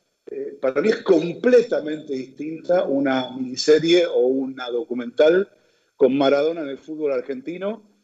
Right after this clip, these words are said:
eh, que con Maradona en la B del fu-, o, o la segunda categoría del fútbol mexicano. Eh, ¿por qué? Porque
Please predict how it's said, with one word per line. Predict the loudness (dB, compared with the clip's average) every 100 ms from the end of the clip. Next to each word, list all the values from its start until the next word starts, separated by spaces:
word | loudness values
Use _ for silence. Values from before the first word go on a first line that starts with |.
| _ _ _
eh, | -2 0 0 -2 -6 -12 _ _ _ _
que | -2 -2 -6 _ _ _ _ _ _ _
con | -6 -2
Maradona | 2 2 2 2 0 -4
en | -6 -2
la | -2
B | 2 4 2 -2 _
del | _ -8 -8 -8
fu-, | -8
o, | 0 2 4
o | 2
la | 2
segunda | 2 2 2 2 2 2 0
categoría | -2 0 0 2 2
del | 2
fútbol | -2 -2 -2
mexicano. | -4 -6 -8 -8 -12 _ _ _ -20 -20 _ _ _
Eh, | 4 6 4 -4 _ _ _ -8
¿por | -8 0
qué? | 4 4 2 -6
Porque | -10 -10 _ _ -8 -8